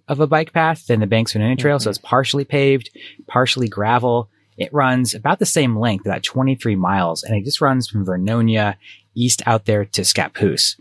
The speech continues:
Speaker 1: For folks who are looking maybe for a little bit more adventure than the Banks Vernonia Trail or looking to do something that's not gonna see as many hikers, uh, maybe not as much traffic on it, the, the C Z Trail is a, is a great spot to maybe get a little bit more out of the way,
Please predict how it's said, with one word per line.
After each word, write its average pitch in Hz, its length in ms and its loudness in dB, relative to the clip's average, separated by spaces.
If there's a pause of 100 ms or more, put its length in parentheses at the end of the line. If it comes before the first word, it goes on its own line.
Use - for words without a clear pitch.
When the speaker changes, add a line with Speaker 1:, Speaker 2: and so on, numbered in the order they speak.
Speaker 1:
For 123 80 0
folks 143 240 -2
who 135 80 2
are - 20 4
looking 127 260 0
maybe 131 200 2
for - 100 -6
a 107 60 0
little 113 180 -2
bit 160 140 -2
more 143 300 2
adventure 139 680 0 (100)
than 123 380 0
the 123 80 4
Banks 131 240 0
Vernonia 147 260 2
Trail 160 320 0
or 113 120 2
looking 117 260 0
to - 80 -10
do 113 140 0
something 120 240 2
that's 104 240 0
not 107 260 2
gonna 110 140 0
see 110 200 0
as 101 100 -4
many 104 460 0 (360)
hikers, 127 800 2
uh, 95 240 -4
maybe 104 240 0
not 104 180 2
as 92 100 -4
much - 280 -2
traffic 117 540 0
on 117 200 0
it, 113 180 2 (440)
the, 101 260 0
the 117 80 0
C 170 240 2
Z 135 160 0
Trail 101 400 0
is 95 200 -2
a, 95 60 2
is 98 160 -2
a 92 40 -6
great 101 280 0
spot - 500 -2
to 90 380 -2 (100)
maybe 120 380 -2 (120)
get - 160 2
a 135 60 -2
little 160 300 0
bit 151 140 2
more 98 320 -2
out 95 200 0
of 85 80 -2
the 90 80 0
way, 73 320 -2